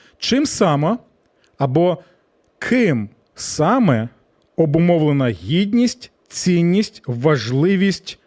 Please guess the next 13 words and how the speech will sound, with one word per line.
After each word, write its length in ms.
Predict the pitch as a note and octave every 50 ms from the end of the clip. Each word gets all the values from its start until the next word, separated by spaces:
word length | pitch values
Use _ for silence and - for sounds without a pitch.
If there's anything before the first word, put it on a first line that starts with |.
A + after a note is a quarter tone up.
| _ _ _ _ _ _ _ -
людини? 640 | B2+ A#2+ C#3 D3 C#3+ D#3+ C#4 D4+ B3+ D#3 A2 F#2+ - - _ _ _ _ _ _ _ _ _ _ _ -
Бо 140 | A2 C3 C#3
дивіться, 540 | C#3 F#3 G3+ C4+ B3 - - - C3 A#2 A#2+ - _ _ _ _ _ _ _ _ _ _ _ _ _ _ _ _ _ _ _ _ _ _ _ _ _ _ _ _ _ _ _ _ _ _ _ _ _ _ _ _ _ _ _
справжню 1000 | - - - - - F#3 F#3 A3+ C#4 D4+ C4+ A#3 F#3 F#3+ F#3+ F3 D#3+ C#3 B2 - - _ _ _ _ _ _ _ _ _ _ _ _ _ _ _ _ _ _ -
оцінку 840 | - F3 F3 E3+ - - - - B3 C#4 C4 A3+ - - - E3 D#3
себе 680 | - - - - E3 C#3 B2+ A#2+ G3+ B3 C4+ C4 A3 E3+
людина 840 | D#3+ C#3+ D3+ D3 B2 A#2 A2+ A2 G#3 B3+ D4 D4+ D4 B3+ F#3+ D#3 C#3
може 880 | C#3 C#3 C#3+ D3 D#3 F3+ G#3+ C4 C4 A#3+ G3+ D3+ G#2+ B2+ C#3+ B2+ A#2+ A#2 - _ _ -
побачити 920 | E3 D#3+ C#3+ B2 A#2 G#2+ D#3+ G#3+ B3 C4 B3+ - - G3+ G3 - - D3
через 500 | - - - F#3 F3 D#3+ E3 D#3 - -
призму 720 | - _ - F3+ E3 F#3 G#3 A3 G#3 G#3 A3+ A3 A#3 A#3+
Божого 640 | G#3 E3+ C#3+ D#3 D#3 D#3 D#3 D3 F#3 F3 F#3 G3+ A3
Слова. 640 | - - - - C#4 D4 D4+ G#3 C#3 G#2+ G#2 G#2+